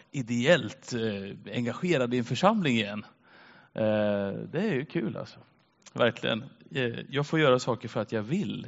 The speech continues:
inte för att jag har skrivit på något papper att jag ska vilja det. Eh, i-, <laughs> det här utvecklar sig allt mer till ett själavårdssamtal, <laughs> märker jag. <laughs> Så jag tror vi släpper, släpper den helt enkelt. Vi är ju inne i en period nu, eh,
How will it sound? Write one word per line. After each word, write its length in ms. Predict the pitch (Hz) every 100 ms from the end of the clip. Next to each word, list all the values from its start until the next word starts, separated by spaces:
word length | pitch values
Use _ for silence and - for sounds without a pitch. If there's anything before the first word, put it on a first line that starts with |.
| -
inte 440 | 120 104 117 110
för 140 | - 104
att 100 | 107
jag 80 | 101
har 60 |
skrivit 280 | 98 - 95
på 120 | -
något 140 | 104 104
papper 300 | 107 - 117
att 160 | 113
jag 80 | 107
ska 180 | - 101
vilja 380 | 101 110 - 71
det. 180 | - - _ _ _ - - - _ _ -
Eh, 280 | 104 101 98 - - 123
i-, 80 | 120 - - - - - 147
<laughs> 680 | - - - - - - -
det 80 | 135
här 200 | 139 147
utvecklar 460 | 165 160 160 156 156
sig 180 | 170 165
allt 280 | 175 185
mer 160 | 180 170
till 140 | 170
ett 60 | 160
själavårdssamtal, 1040 | - 165 147 143 147 - 151 151 - 208
<laughs> 40 | -
märker 420 | 202 185 147 170
jag. 160 | 156 156 - 180 - - - 180
<laughs> 540 | - 156 - - -
Så 120 | -
jag 120 | 170 165
tror 120 | 175
vi 100 | 170
släpper, 540 | - 160 160 - 156
släpper 420 | 165 165 156 156
den 260 | 147 139 131
helt 280 | 139 127 120
enkelt. 520 | 117 113 113 117 - - - - - - - -
Vi 140 | 151 196
är 60 |
ju 240 | 202 202 208
inne 180 | 196 202
i 140 | 196
en 200 | 185 180
period 480 | 185 180 180 180 156
nu, 300 | 156 170
eh, 60 | 180